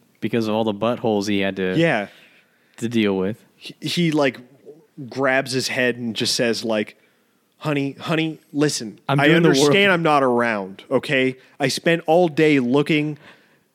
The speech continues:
Speaker 2: at a cat asshole on the back of Judi Dench. Give me a fucking break.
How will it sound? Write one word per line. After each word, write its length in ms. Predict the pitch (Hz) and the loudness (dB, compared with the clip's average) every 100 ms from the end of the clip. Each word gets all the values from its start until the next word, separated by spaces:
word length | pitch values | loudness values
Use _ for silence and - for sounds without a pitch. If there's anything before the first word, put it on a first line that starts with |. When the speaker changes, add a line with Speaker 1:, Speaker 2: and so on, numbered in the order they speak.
| _ _ _ - | _ _ _ -2
Speaker 2:
at 140 | 139 | -2
a 60 | 120 | -2
cat 400 | - 165 165 160 | -4 -2 -2 0
asshole 720 | 147 143 143 - 147 139 143 139 | 0 0 -2 0 2 2 0 -2
on 160 | 131 | -4
the 80 | 127 | -4
back 300 | 107 135 143 | 0 0 0
of 140 | 143 104 | -2 -4
Judi 400 | 107 135 135 123 | 2 2 4 0
Dench. 460 | 101 120 110 98 - | 0 -2 -2 -4 -2
Give 120 | 139 | 0
me 120 | 151 | 0
a 60 | 123 | 0
fucking 500 | - 151 131 131 107 | -2 -2 -2 -4 -4
break. 520 | 113 113 110 - - | -2 -2 -2 -6 -20